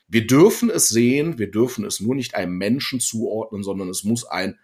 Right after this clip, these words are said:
anonymer Prozess sein. Das heißt nämlich auch, vielleicht für die, die da schon ein bisschen weiter sind und schon mal sich sowas angeschaut haben, sobald einer, jemand in ein Kontaktformular seine Daten einträgt,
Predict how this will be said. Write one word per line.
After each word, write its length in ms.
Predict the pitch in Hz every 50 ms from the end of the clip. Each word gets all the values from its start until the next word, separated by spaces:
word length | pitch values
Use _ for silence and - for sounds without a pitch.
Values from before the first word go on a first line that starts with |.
| _ _
anonymer 600 | - 101 98 101 98 95 95 98 101 101 101 95
Prozess 500 | - - - 95 - - - 87 87 -
sein. 220 | - 67 53 - 80
Das 240 | 76 76 - -
heißt 500 | - 110 131 160 180 202 - - - -
nämlich 380 | 110 107 107 107 101 98 - -
auch, 400 | 113 123 143 160 160 - - - _ - - - _ _
vielleicht 300 | _ - 107 113 120 117
für 160 | - - 107 -
die, 160 | 113 123 123
die 100 | 120 117
da 160 | 107 107 104
schon 220 | - - 107 98
ein 100 | 95 92
bisschen 340 | 87 117 110 - 110 90 78
weiter 360 | 98 104 143 170 170 160 117
sind 240 | 110 117 127 131 127
und 120 | - 104 -
schon 140 | - 123
mal 300 | 120 110 101 101 95 - - - _ _ _ _ _
sich 180 | - 107 101
sowas 340 | 107 131 123 127 117 - -
angeschaut 720 | - 117 147 170 160 123 - - - 90 92 95 95 -
haben, 480 | 95 82 85 87 85 90 104 113 143 - - _ _ _ _ _ _
sobald 500 | 101 110 120 98 120 131 147 151 - -
einer, 400 | 120 127 131 127 127 127 127 -
jemand 680 | - 123 139 131 131 123 120 123 123 117 117 - - - - _ _ _
in 140 | - 113 117
ein 240 | - 110 117 113 -
Kontaktformular 1200 | - 113 110 - - 170 170 - - - - - 139 123 120 113 107 104 95 95 90 92 92
seine 280 | 87 107 107 107 107 95
Daten 520 | 87 113 113 117 135 147 - - 110 101
einträgt, 840 | - 98 92 87 87 82 - - - 78 76 65 67 - - - -